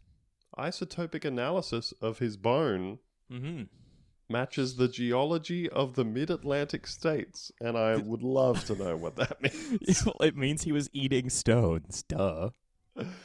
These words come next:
Speaker 1: Um, now we get the, uh, the credits, the theme song at
Speaker 2: <laughs> The,
Speaker 1: this point, which
Speaker 2: the
Speaker 1: we all
Speaker 2: Crystal
Speaker 1: love.
Speaker 2: Method. Yeah. I, I, again, this is another, also, side note, what's with the name of the Crystal Method? Is it a refer-,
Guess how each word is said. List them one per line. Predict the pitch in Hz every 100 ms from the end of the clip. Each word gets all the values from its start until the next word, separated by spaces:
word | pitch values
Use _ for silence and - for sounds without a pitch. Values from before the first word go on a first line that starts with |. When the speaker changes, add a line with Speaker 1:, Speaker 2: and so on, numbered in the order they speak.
| - - _ _ _
Speaker 1:
Um, | - 123 120 113 110 101 98 95 92 -
now | 156
we | 151
get | 156 175 -
the, | 117 95
uh, | 90 90 -
the | -
credits, | 95 104 95 87
the | -
theme | 98 110 98
song | 90 92
at |
Speaker 2:
<laughs> | 90
The, | 95
Speaker 1:
this | -
point, | 104 87
which | 82 101
Speaker 2:
the | 123
Speaker 1:
we | 113
all | 95
Speaker 2:
Crystal | 87 117
Speaker 1:
love. | - -
Speaker 2:
Method. | 92 92 - -
Yeah. | 95 90 85
I, | - 113 113
I, | 123 - -
again, | 131 127
this | 110 123
is | 139
another, | 107 113 107 110 107 - _ - - - -
also, | 311 - 92 107 - _
side | - 185 190 113
note, | 95 131 _ _ _ _ _ _ _ _ _ -
what's | 294 -
with | 427 -
the | 277
name | 202 240 208 139
of | 127 120
the | 139
Crystal | - 160 147 - 139
Method? | 113 131 160 - - -
Is | 127 139
it |
a | 180
refer-, | 135 175 -